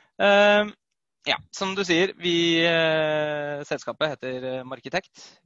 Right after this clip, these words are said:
Vi, eh, er Norges første og en av de tidlige også i Europa til å satse mot, eh, Amazon Retail.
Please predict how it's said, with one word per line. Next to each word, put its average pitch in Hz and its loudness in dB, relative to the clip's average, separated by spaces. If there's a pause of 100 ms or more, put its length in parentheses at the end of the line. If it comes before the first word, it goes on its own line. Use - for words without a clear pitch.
Vi, 127 -10
eh, 127 -6
er 117 -4 (320)
Norges 117 -8
første 165 -2
og 131 0
en 123 0
av 120 -8
de 127 -2
tidlige 131 -2
også 135 -2
i 131 4
Europa 131 2
til 139 -2
å 135 2 (500)
satse 170 2
mot, 151 -4 (100)
eh, 151 6
Amazon 135 -2 (200)
Retail. 175 2